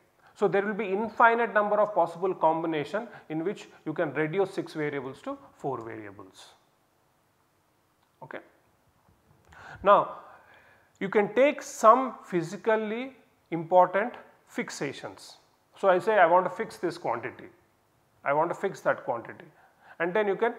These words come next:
reduce the number of possibilities. Okay. And in electrodynamics this is called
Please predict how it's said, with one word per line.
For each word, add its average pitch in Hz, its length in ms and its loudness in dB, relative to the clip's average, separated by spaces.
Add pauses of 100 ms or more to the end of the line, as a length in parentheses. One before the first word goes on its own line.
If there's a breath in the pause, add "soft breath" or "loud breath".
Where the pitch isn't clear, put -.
(480 loud breath)
reduce 175 400 0
the 202 100 4
number 151 320 2
of - 300 -4
possibilities. 107 920 -6 (1300)
Okay. - 140 -14 (540 loud breath)
And 170 200 0
in 165 180 0
electrodynamics 190 920 2
this 170 120 -6
is 175 140 -8
called 190 300 0